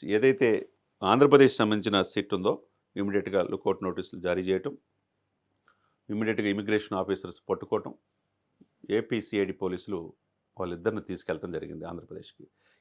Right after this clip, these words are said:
ఇతను ఇకపోతే ముప్పై ఎనిమిదో నిందితుడు చెవిరెడ్డి భాస్కర్ రెడ్డి. ఈ కేసు నుంచి తప్పించుకునే అవకాశమే లేదు. వందల కోట్ల నుంచి వేల కోట్లకి ఈ యొక్క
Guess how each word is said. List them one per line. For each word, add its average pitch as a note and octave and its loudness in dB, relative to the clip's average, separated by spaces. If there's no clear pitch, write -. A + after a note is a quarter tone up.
ఇతను C#3+ 4
ఇకపోతే A#2+ 6
ముప్పై C3 8
ఎనిమిదో C3+ 6
నిందితుడు G#2 -4
చెవిరెడ్డి F2 -4
భాస్కర్ D#2+ -8
రెడ్డి. D2+ -16
ఈ G#2+ -4
కేసు B2 -2
నుంచి G#2+ -8
తప్పించుకునే F#2 -6
అవకాశమే F#2 -4
లేదు. D#2+ -8
వందల A#2+ 2
కోట్ల C3+ -2
నుంచి A2+ -6
వేల G2+ 2
కోట్లకి G2+ -6
ఈ F#2+ -4
యొక్క F2+ -4